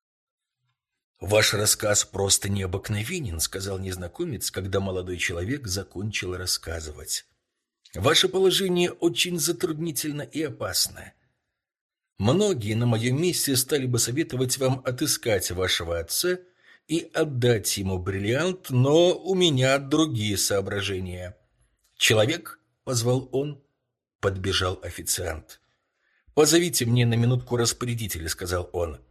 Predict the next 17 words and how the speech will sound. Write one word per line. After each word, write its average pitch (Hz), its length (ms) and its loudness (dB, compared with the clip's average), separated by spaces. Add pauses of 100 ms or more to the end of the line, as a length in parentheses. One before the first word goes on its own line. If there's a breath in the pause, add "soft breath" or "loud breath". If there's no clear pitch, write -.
(140)
"Мне 139 220 2
нужно 127 300 4
сказать 139 440 0
ему 127 200 -2
два 110 180 2
слова". - 520 -2 (1500)
Официант 107 640 -2
сходил 104 500 -2
за 90 160 -2
распорядителем, 90 960 -6
который 117 360 -2
подошёл 90 460 -4
и - 160 -10
поклонился 104 840 -6
с 127 60 -4
заискивающей 98 960 -6
почтительностью. - 1120 -12